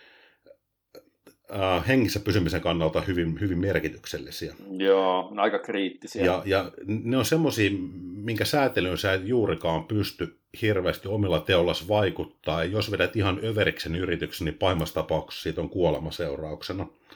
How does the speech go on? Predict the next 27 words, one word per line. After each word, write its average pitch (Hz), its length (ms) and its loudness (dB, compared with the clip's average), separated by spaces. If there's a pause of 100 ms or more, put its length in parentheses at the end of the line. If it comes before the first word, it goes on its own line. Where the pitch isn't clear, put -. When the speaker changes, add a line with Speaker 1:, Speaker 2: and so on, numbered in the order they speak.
(420)
Speaker 2:
Niin, 135 220 0
tai 143 240 6 (100)
itse 147 240 2
asiassa 139 520 0
mä 139 180 -2
oon 139 100 0
aina 117 180 0
käyttänyt 113 440 0
tästä 120 260 0
niin 127 280 -4
päin, 98 200 -2
että 104 440 0 (500)
se - 240 -8
sun 131 400 -2 (440)
paraskin 147 640 4
yritys 131 560 2
vaikuttaa 92 1160 2 (120)
tollaiseen 95 680 4
neste- 110 520 0
kautta 98 320 0
elektrolyyttitasapainoon 90 2000 0
esimerkiksi 87 640 -6 (580)
eri 98 380 0
soluväleissä 92 1160 2
Speaker 1:
Mm. - 40 -4
Speaker 2:
tai 101 140 4
tollasissa. 95 680 2